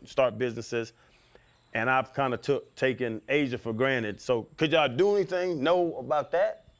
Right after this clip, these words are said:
But I just wanna say and, and, um, and let her know that, like, I'm gonna prioritize her again, like I did fifteen years ago when we met.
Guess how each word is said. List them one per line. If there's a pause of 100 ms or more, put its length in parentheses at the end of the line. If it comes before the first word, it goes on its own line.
But (460)
I
just
wanna
say
and,
and,
um, (260)
and
let
her
know (1160)
that, (600)
like, (360)
I'm
gonna
prioritize
her
again, (220)
like
I
did (640)
fifteen
years
ago
when
we
met.